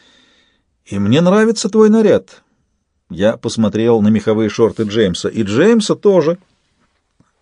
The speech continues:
Я вижу, вы одеваетесь у одного портного. Они забрали всю нашу одежду, всё тем же хриплым голосом пояснил Джеймс. Я пригляделся к нему. «Что это у тебя за шрам на горле?» — спросил я.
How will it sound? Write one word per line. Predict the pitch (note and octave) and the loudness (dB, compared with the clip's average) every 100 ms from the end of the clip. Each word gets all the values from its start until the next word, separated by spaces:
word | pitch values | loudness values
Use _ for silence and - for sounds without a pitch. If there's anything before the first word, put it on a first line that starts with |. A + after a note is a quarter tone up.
| _ _ | _ _
Я | A2+ D3 | 0 2
вижу, | F#3 F3 F3+ E3+ - _ | 2 2 2 2 -4 _
вы | A2+ D3+ | -2 0
одеваетесь | E3+ E3+ F3 F3 E3+ D3+ | 2 2 2 0 -2 0
у | E3 | 0
одного | D#3 E3 D#3+ | 2 0 2
портного. | F3+ - E3 D2 - _ _ _ _ _ _ _ _ _ _ _ _ _ _ _ - | 0 0 -2 -4 -12 _ _ _ _ _ _ _ _ _ _ _ _ _ _ _ -4
Они | F#2+ A2+ | 0 2
забрали | A2 A#2+ B2+ D3+ B2+ | 2 4 4 4 2
всю | - - B2 D#3+ | -2 -6 -4 0
нашу | A#2+ B2+ B2 C#3+ | 2 2 2 2
одежду, | C#3+ G#2+ F#2+ D#2+ D#2+ | 2 2 0 -2 -10
всё | E2+ G2+ | -8 -8
тем | F2+ G#2+ | -2 -2
же | E2+ F2 | -2 -6
хриплым | - G#2 F#2 F2+ E2+ | -4 -4 -4 -6 -2
голосом | G2+ A#2 G2 F#2 | 0 0 -2 -8
пояснил | E2+ F#2 - F2+ | -6 -8 -6 -8
Джеймс. | F2 F2 C2+ - _ _ _ _ _ _ _ _ _ _ - | -4 -6 -8 -14 _ _ _ _ _ _ _ _ _ _ -12
Я | F#2 F#2+ | -6 -4
пригляделся | G#2 A2 C3 A#2+ F#2+ - | -4 -4 -2 -2 -2 -4
к | G2+ | -6
нему. | F#2 E2+ | -6 -6
«Что | - - E3+ | -12 -6 -4
это | E3 | -4
у | D#3+ | -6
тебя | D#3 D3+ | -2 0
за | C#3+ D#3 | 0 0
шрам | D#3 B2+ G2 | 0 0 0
на | A2 | -2
горле?» — | A2+ E2+ D#2 | -2 -4 -8
спросил | - F2+ F#2+ | -10 -10 -8
я. | D#2 | -8